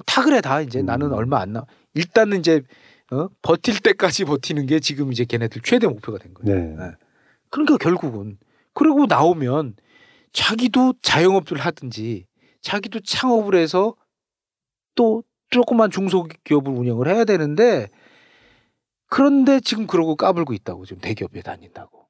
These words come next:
Speaker 1: 어, 거기 또, 거기 들어가려고 또 기를 쓰고 또 사교육시키고.
Speaker 2: 네.
Speaker 1: 안 그래요?
Speaker 2: 맞아요.
Speaker 1: 어, 그러니까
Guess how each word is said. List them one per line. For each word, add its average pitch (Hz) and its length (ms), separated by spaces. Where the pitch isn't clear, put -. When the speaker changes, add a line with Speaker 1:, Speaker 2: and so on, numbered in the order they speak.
Speaker 1:
어, - 200
거기 190 240
또, 202 160
거기 175 320
들어가려고 170 580
또 196 180
기를 190 320
쓰고 165 280
또 147 180
사교육시키고. 151 880
Speaker 2:
네. 104 120
Speaker 1:
안 190 140
그래요? 202 220
Speaker 2:
맞아요. 92 300
Speaker 1:
어, 92 100
그러니까 220 540